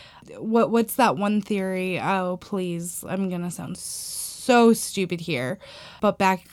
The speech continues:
you know, when, when people started first acknowledging that sentient thinking was actually God. Like, they thought it was actually, like, God. Their, their personal thoughts were,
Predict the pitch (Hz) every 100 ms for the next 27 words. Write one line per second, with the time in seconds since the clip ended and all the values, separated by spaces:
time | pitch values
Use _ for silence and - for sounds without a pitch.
0 | - 220 214 180 175 170 160 196 190 -
1 | 208 180 190 - 180 165 - 196 175 -
2 | 151 196 180 180 180 170 165 160 160 147
3 | 127 - - - - - - - - 196
4 | 170 190 165 - 220 226 220 170 147 120
5 | 143 220 - _ _ _ - 196 202 180
6 | 165 175 - 170 170 - 165 156 131 107
7 | 117 120 208 _ _ _ _ 180 113 87
8 | 55 - _ _ _ _ _ _ _ 170
9 | 175 170 175 170 156 120 180 120 156 -
10 | 131 127 101 - 208 233 71 - 170 151
11 | 95 - 180 170 165 170 - - 180 -
12 | - - - 202 165 104 202